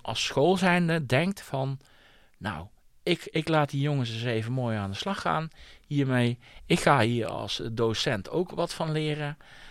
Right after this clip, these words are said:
Ehm, en ja, dan gaat het maar mis. Nu wordt het afgekeurd en zitten die jongens een half jaar thuis. Dan denk ik bij mezelf, "Waarom laat je ze niet gewoon aan de gang gaan?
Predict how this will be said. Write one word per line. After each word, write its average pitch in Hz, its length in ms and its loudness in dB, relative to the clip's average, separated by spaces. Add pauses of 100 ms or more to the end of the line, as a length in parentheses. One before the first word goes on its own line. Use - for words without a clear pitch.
(160)
Ehm, 78 500 -6 (220)
en 151 320 0 (600)
ja, 147 220 2
dan 120 180 4
gaat 156 240 6
het 185 140 -6
maar 175 160 -2
mis. 170 400 -6 (120)
Nu 175 140 2
wordt 127 200 4
het - 100 -4
afgekeurd 190 640 0 (140)
en 170 180 -2
zitten 175 320 -2
die 170 100 2
jongens 175 240 2
een 165 60 0
half 170 200 2
jaar 165 200 0
thuis. 151 400 2 (420)
Dan - 120 -2
denk 175 120 8
ik 160 80 2
bij 170 100 8
mezelf, 160 280 8
"Waarom 170 320 8
laat 165 260 6
je 160 60 -2
ze 160 60 2
niet 160 120 2
gewoon 156 240 2
aan 151 80 0
de 147 60 2
gang 190 220 2
gaan? 131 280 2